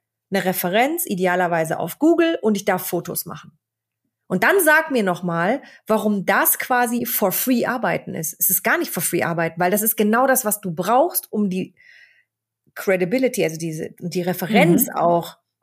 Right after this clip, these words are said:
Speaker 1: den, den Beweis, dass du schon Projekte gemacht hast, nach außen hin bekommst. Das ist, was jeder
Speaker 2: Ja.
Speaker 1: braucht.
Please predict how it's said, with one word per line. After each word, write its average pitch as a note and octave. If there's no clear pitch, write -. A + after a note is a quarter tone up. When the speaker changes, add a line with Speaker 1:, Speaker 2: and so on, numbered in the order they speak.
Speaker 1:
den, E3+
den E3+
Beweis, F#3
dass A3+
du B3
schon G#3
Projekte C4
gemacht F#3+
hast, E3+
nach E3+
außen A#3+
hin F3
bekommst. -
Das D#4
ist, C#4+
was G#3+
jeder A#3
Speaker 2:
Ja. G3+
Speaker 1:
braucht. -